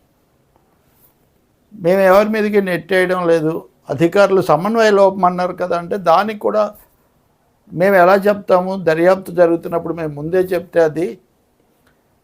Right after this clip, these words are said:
ఆ, వ్యాఖ్యానించినట్టు అవుతుంది కదా, కాబట్టి న్యాయ విచారణ జరగనివ్వండి,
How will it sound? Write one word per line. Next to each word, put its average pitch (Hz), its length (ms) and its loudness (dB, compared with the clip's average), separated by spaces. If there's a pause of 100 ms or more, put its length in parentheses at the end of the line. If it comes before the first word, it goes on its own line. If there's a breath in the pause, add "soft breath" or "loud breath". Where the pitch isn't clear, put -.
(220)
ఆ, 135 80 -6
వ్యాఖ్యానించినట్టు 165 1040 -2
అవుతుంది 156 300 2
కదా, 156 220 -2
కాబట్టి 165 760 -4
న్యాయ 147 300 -2
విచారణ 170 460 -2
జరగనివ్వండి, 165 1080 -2